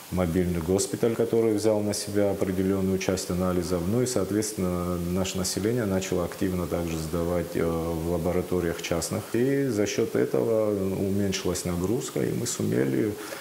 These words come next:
ликвидировать все наши задолженности, которые были. Сегодняшний биоматериал, весь, который пришел, он будет из-, сделан завтра.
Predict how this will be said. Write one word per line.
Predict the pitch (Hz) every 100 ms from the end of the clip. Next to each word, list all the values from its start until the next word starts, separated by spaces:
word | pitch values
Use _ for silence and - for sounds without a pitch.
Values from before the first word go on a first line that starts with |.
| - - -
ликвидировать | 101 101 104 104 123 113 98
все | - 101
наши | 95 92 90
задолженности, | 95 90 98 92 92 -
которые | 85 90 92 90
были. | 87 98 131 107
Сегодняшний | 92 - 92 123 151 - 113
биоматериал, | 98 95 92 - 92 92
весь, | 85 87 95 92
который | 87 78 82 85
пришел, | 85 85 - 98
он | 120 92
будет | 82 104 98 82
из-, | 80 85 - - - - - - - -
сделан | 95 85 98 104 104
завтра. | 90 90 87 85